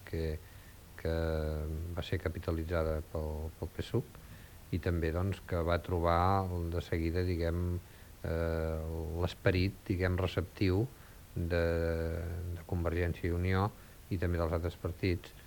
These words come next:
i es va arribar a un acord perquè tothom hi fos representat en el Consell. Això em sembla que és bo, eh? Em sembla que és molt bo. A mi, com a director general, m'agrada molt,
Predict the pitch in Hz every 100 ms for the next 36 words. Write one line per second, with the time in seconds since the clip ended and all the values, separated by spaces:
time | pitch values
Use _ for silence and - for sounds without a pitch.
0 | - - 85 92 87 87 92 95 92 87
1 | 82 87 82 - 90 - 85 - 85 85
2 | 85 - 85 80 - - - - 95 87
3 | 87 85 82 82 80 78 82 - 76 -
4 | - - - 135 131 135 113 95 80 73
5 | 73 87 117 - - - - - 107 104
6 | 113 104 95 80 76 - 123 - 143 127
7 | 110 104 92 98 95 107 120 113 104 101
8 | 85 76 73